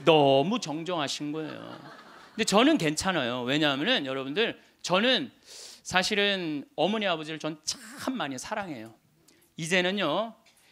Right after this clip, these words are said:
자식이 효도로 부모를 모시는 시대는 끝났어요.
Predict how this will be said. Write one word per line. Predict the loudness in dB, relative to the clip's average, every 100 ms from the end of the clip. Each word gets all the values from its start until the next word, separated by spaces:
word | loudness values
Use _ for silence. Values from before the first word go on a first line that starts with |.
| -20 _ -10
자식이 | -4 0 0 0 -2 -2 2
효도로 | 2 4 4 4 2
부모를 | -2 -4 -2 -2 -2
모시는 | -2 -2 -4
시대는 | -6 -8 -10 -6
끝났어요. | -4 -4 -4 -4 -4 -4 -6